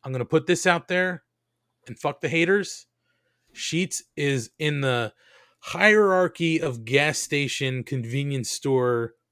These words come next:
food places. It is Sheetz. And these are the places I've been to 'cause I've never been to Buc-ee's or any of these other places. I gotta get to Buc-ee's. I hear it's amazing. But anyway, it goes Sheetz,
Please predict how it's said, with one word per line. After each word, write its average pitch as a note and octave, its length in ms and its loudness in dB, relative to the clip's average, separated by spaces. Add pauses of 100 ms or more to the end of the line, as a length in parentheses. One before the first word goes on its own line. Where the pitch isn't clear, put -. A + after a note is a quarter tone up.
(200)
food F3 560 4
places. B2 760 -2 (720)
It C#3 140 -4
is B2+ 280 -2 (100)
Sheetz. - 800 -6 (540)
And E3 120 0
these F3+ 140 2
are G#3 40 0
the G3+ 80 2
places F3 300 2
I've D3 140 0
been C#3+ 160 -2
to G#2+ 140 -8
'cause - 140 -14
I've A2 80 -4
never B2 180 -4
been D3+ 160 -2
to D#3+ 60 -2
Buc-ee's C#3+ 640 -4
or B2 60 -4
any B2+ 140 -4
of B2+ 60 -6
these B2+ 140 -4
other B2+ 180 0
places. B2 760 -4 (580)
I C3 80 -6
gotta C3 200 0
get C#3 160 -2
to C#3+ 80 -4
Buc-ee's. B2+ 380 -2
I A#2 100 2
hear A#2+ 120 0
it's A2 120 -6
amazing. G#2+ 420 -4
But - 140 -4
anyway, A2 380 -2 (920)
it D3 100 -6
goes C#3 300 2
Sheetz, - 720 -4